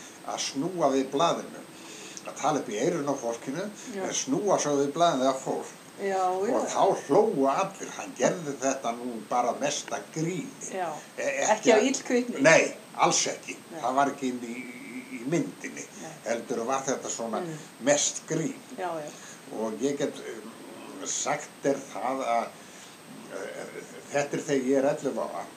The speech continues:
Speaker 1: Þá er hann að, þá ætla ég að segja sögu af okkur, hvernig hann, að þá er, þá er hann að hæla mér.
Speaker 2: Já.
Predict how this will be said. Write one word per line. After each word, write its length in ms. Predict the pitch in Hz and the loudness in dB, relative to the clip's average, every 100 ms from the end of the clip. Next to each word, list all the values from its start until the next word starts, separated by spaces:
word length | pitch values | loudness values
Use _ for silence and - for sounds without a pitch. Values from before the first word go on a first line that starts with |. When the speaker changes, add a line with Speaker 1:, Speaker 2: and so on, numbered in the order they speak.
| - - - - - - | -18 -16 -14 -14 -18 -10
Speaker 1:
Þá 320 | 123 156 170 | -4 -2 -2
er 200 | 160 151 143 | -2 0 0
hann 140 | 135 | 0
að, 120 | 131 127 - - - | 0 -4 -10 -18 -14
þá 120 | - | -6
ætla 260 | 127 123 139 | -4 0 0
ég 40 | |
að 100 | 117 | 0
segja 300 | - 156 139 | -2 0 0
sögu 400 | 127 - 147 139 | 0 -2 -2 2
af 120 | 127 131 - | 0 0 -2
okkur, 480 | 147 - - - 151 - | -4 -4 -10 -10 -10 -6
hvernig 260 | 139 135 131 | -6 -2 0
hann, 200 | 113 123 - - - - | 0 -2 -12 -14 -12 -6
að 160 | 110 104 | -4 -4
þá 180 | - 135 143 | -2 0 0
er, 140 | 135 123 131 - - | -2 -4 -8 -14 -8
þá 60 | 113 | -2
er 160 | 139 127 | 0 0
hann 100 | 120 | -2
að 140 | 113 | -4
hæla 360 | 170 175 104 117 | 0 0 0 0
mér. 300 | 175 - - - - 254 | 0 -6 -6 -10 -12 -10
Speaker 2:
Já. 120 | 170 | -10